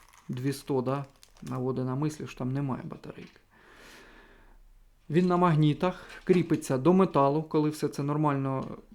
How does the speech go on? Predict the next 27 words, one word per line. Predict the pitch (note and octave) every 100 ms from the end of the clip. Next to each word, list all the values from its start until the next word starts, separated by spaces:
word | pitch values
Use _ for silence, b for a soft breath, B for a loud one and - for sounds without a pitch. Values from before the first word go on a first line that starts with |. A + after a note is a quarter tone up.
| - _ _
провода | D3+ D3+ D3+ D3
вкласти, | C3 B2+ D#3 E3+ - C3
то | B2+ C3+ C3 B2 B2
можна | C3+ C3 C3
кріпити | B2+ D#3 D3+ C#3+ C3+ C3+
до | B2+ B2+ D3
корпусу | D3+ C#3 C#3 D#3+ E3
його. | D#3+ D#3 D#3+ D#3+ B B -
Місця | E3 F3+ - D3+ C#3
для | D3
вкладки | D3 D#3 C#3 - -
кабелів, | D#3 C#3+ C#3 C3 A#2+ - -
е, | C3+ C3+
я | B2+ C#3+
бачу, | C#3 C3+ - C3 B2 C3+ -
ну, | D#3 C#3+ C#3+ C#3 B2+
сантиметра | - - D3 C#3 D3+ D3 C#3+ D3 C#3+
три | C#3+ C3+ C3+ C3
тут | D#3+ E3
є. | D#3 D#3+ D#3 D#3 _
Тобто | D3 - - C3+ B2+ B2 D3
вкласти | - C#3+ C#3+ C#3 C#3+
кабелі | - D3+ D3 C3
не | C3 C3
буде | B2+ C3
великою | C3 C3 B2+ C3+ B2+
проблемою. | C#3+ C3+ B2+ B2+ B2+ C#3